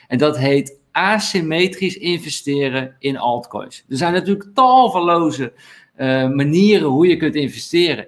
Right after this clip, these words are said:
in die altcoins. Maar we gaan het vandaag wat meer specifiek hebben over asymmetrisch investeren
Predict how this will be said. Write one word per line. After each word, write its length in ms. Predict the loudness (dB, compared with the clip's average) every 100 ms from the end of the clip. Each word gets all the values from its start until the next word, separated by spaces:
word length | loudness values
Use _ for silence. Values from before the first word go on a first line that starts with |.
| _
in 180 | -6 -4
die 160 | 0
altcoins. 720 | 0 -2 -4 -6 -6 -8 -14 _ _
Maar 120 | -10
we 60 | -8
gaan 200 | -4 -4
het 120 | -4
vandaag 420 | -4 -2 -2 -4
wat 240 | -8 -10 -6
meer 280 | -4 -2 -4
specifiek 580 | -2 -2 -2 -4 -6
hebben 300 | -2 -4 -2
over 320 | -4 -4 -8 -8
asymmetrisch 1080 | -2 -2 -4 -6 -4 -4 -6 -8 -10 -10 _
investeren 840 | -8 -8 -10 -8 -6 -4 -4 -8